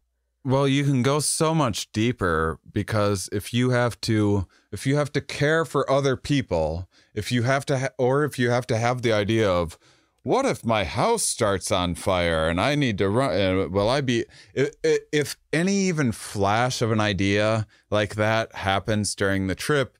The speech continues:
it pulls you out of it. And, and the,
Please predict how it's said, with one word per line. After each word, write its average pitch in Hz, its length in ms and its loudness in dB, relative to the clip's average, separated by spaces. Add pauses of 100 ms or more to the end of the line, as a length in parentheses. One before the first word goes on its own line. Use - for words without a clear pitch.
(220)
it - 280 -6
pulls 151 440 0
you 123 220 2
out 131 400 2
of 104 220 0
it. 104 320 0
And, 110 400 -2
and 110 260 0 (140)
the, 110 240 0